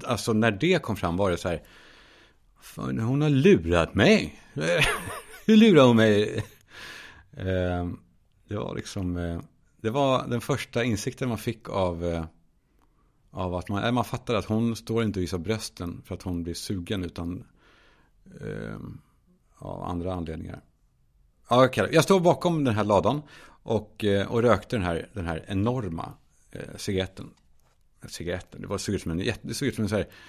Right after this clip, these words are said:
som en så här, eh, tecknad, eh, spliff, typ. Ja, så ropade pappa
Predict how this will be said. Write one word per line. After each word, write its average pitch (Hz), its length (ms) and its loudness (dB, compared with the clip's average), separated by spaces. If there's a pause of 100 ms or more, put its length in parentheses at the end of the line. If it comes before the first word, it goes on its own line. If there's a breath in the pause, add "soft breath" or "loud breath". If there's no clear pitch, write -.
(200 loud breath)
som 117 180 -4
en 107 80 0
så 110 80 -2
här, 95 460 -2
eh, - 160 -12 (1120 soft breath)
tecknad, 110 720 -2
eh, 104 280 -4
spliff, - 580 -8 (220)
typ. - 180 -14 (920 soft breath)
Ja, 143 240 2
så 160 100 -2
ropade 165 440 2
pappa 92 460 -2